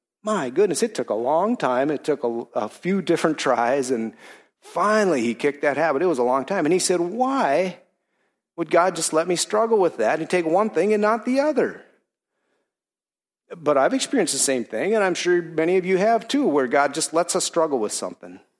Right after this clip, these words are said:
It's like, "Wow, why would you not just, uh, you took that away, why don't you help me take, you know, with that as well," you know? But years later, he said, he said, "I think I really understand why God did that."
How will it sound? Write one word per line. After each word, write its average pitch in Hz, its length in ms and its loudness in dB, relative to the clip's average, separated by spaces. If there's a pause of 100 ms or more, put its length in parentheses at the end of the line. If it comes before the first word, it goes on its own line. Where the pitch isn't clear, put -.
(300)
It's - 140 -6
like, 180 200 -2
"Wow, 226 640 0
why 208 260 2
would 220 200 -2
you 202 80 -4
not 185 240 0
just, 165 180 -6 (640)
uh, - 140 -10 (200)
you 127 120 -10
took 175 220 -2
that 202 180 4
away, 185 200 2
why 180 120 2
don't 202 140 -2
you 185 80 2
help 185 120 0
me 180 80 -8
take, 170 240 -6
you 165 80 -4
know, 156 80 -2
with 156 180 -2
that 190 200 0
as 135 120 -4
well," 160 460 -4
you 107 80 -8
know? 151 240 -4 (1300)
But 156 200 -2
years 180 260 2
later, 214 280 2
he 151 140 0
said, 143 240 2
he 131 80 -4
said, 127 180 0
"I 120 60 2
think 156 240 -4
I 160 40 2
really 151 280 0
understand 127 520 -2
why 107 180 -4
God 110 340 -2
did 95 200 -8
that." 82 220 -12